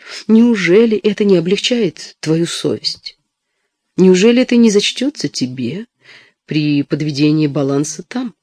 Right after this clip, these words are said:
наверху? Постарайся же ещё разок. Доставь ей напоследок такое наслаждение, за которое не жаль отдать жизнь. Меня это ничуть не заденет.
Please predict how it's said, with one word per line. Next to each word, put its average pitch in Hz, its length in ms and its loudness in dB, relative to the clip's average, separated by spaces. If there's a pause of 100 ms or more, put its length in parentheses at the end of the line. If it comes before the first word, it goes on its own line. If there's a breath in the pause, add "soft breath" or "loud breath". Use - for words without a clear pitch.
(320)
наверху? 135 540 -4 (1400)
Постарайся 143 600 -6
же 143 160 -4
ещё 147 340 -4
разок. 151 560 -10 (880)
Доставь 139 460 -6
ей 185 140 0
напоследок 147 520 -4
такое 139 280 -6
наслаждение, 143 800 -6 (560 soft breath)
за 151 180 0
которое 156 300 -2
не 147 140 0
жаль 180 300 -2
отдать 156 260 -2
жизнь. 170 580 -6 (1000)
Меня 156 380 2
это 196 540 0 (880)
ничуть 180 440 0
не 214 80 0
заденет. 131 600 -4